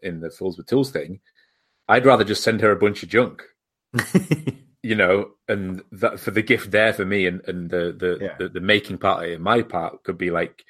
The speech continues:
Speaker 1: maybe curating something like a kit of parts or, like, a mystery bag of junk or something. And then
Speaker 2: Such a
Speaker 1: actually,
Speaker 2: good
Speaker 1: I'm,
Speaker 2: idea.
Speaker 1: I'm not actually building the thing, but I'm, I'm building the idea of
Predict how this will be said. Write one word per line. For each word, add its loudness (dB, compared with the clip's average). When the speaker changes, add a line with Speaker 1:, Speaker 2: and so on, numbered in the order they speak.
Speaker 1:
maybe -4
curating 2
something -12
like -14
a -18
kit -6
of -12
parts -2
or, 2
like, 0
a -2
mystery 0
bag 2
of -12
junk 0
or 0
something. -12
And -6
then -2
Speaker 2:
Such -10
a 0
Speaker 1:
actually, -2
Speaker 2:
good 2
Speaker 1:
I'm, -10
Speaker 2:
idea. -14
Speaker 1:
I'm 4
not 4
actually -2
building 6
the -2
thing, -4
but -4
I'm, -10
I'm -4
building 0
the -2
idea 0
of -2